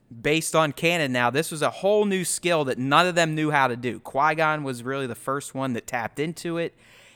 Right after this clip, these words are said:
He, he was so late to the game, he didn't even perfect it. That's why he, he couldn't become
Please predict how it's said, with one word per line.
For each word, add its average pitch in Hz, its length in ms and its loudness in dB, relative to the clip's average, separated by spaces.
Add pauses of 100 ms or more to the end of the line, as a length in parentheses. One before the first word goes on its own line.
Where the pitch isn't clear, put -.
(160)
He, 165 680 -4
he 151 340 -2
was 196 180 4
so 175 460 6
late 147 500 2
to 165 100 -4
the 151 80 -2
game, 160 300 -2
he 170 200 -6
didn't 165 160 -2
even 151 160 -2
perfect - 460 0
it. 131 80 -4
That's 143 240 0
why 131 140 2
he, 131 240 -8
he 131 140 -10
couldn't 127 240 -8
become 123 500 -4